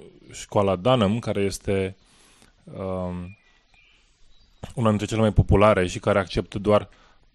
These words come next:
patru studenți pe voucher și doar la grădiniță. Asta ca să vă dați seama de competiție. E adevărat că, în,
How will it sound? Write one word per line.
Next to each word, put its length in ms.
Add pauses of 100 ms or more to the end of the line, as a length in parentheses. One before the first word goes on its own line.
(120)
patru 540 (100)
studenți 540
pe 100
voucher 520 (440)
și 240
doar 460
la 180
grădiniță. 640 (600)
Asta 300
ca 120
să 80
vă 80
dați 160
seama 200
de 320
competiție. 600 (220)
E 80
adevărat 340
că, 240 (180)
în, 240